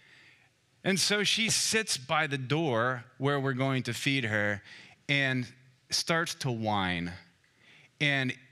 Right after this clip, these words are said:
I can hear it no matter where I'm at in the house. And it just, like, I feel it in my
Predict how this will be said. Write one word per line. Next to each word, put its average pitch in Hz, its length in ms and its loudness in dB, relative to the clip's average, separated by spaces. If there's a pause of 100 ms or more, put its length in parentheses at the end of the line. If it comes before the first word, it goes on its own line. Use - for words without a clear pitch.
(300)
I 160 220 2
can 151 280 0
hear 165 380 0
it 160 80 -2
no 139 120 2
matter 127 280 2
where 120 220 2
I'm 143 180 2
at 139 160 2
in 135 60 -6
the 131 100 0
house. 110 580 0 (420)
And 147 160 4
it 123 260 -4
just, 190 500 2
like, 135 180 -2
I 110 100 2
feel 196 640 0
it 165 120 2
in 139 120 2
my 113 220 2